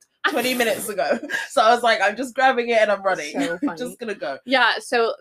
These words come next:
Speaker 2: the, the tights and sandals look was a great one.
Speaker 1: I was
Speaker 2: And I was
Speaker 1: enjoying
Speaker 2: like,
Speaker 1: it, personally.
Speaker 2: "Fucking hell." And it, like, black, to be honest, maybe I just shouldn't have worn the tights.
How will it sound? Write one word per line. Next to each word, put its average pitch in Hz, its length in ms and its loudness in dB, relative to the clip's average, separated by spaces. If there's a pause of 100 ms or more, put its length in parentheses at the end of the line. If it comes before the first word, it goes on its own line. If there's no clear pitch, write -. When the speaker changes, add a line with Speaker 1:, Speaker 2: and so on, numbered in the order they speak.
Speaker 2:
the, 240 340 2
the 240 80 -2
tights 277 360 -4
and 254 160 -4
sandals 214 540 -2
look 196 360 -6
was 214 200 -8 (200)
a 220 100 -6
great 185 420 -4
one. 160 240 -4
Speaker 1:
I 269 200 4
was 254 140 0
Speaker 2:
And 220 80 2
I 220 40 2
was 226 80 -2
Speaker 1:
enjoying 185 280 0
Speaker 2:
like, - 0 -
Speaker 1:
it, 165 260 -6
personally. 165 640 -6
Speaker 2:
"Fucking 233 320 -4
hell." 208 240 -2 (300)
And 254 100 0
it, 254 160 2 (140)
like, 240 240 2
black, 240 380 0
to 277 120 -8
be 269 120 -6
honest, 262 280 -6
maybe 349 160 -4
I 415 100 0
just 392 200 -10
shouldn't 240 240 -6
have 226 100 -6
worn 202 220 -6
the 180 80 -10
tights. - 460 -10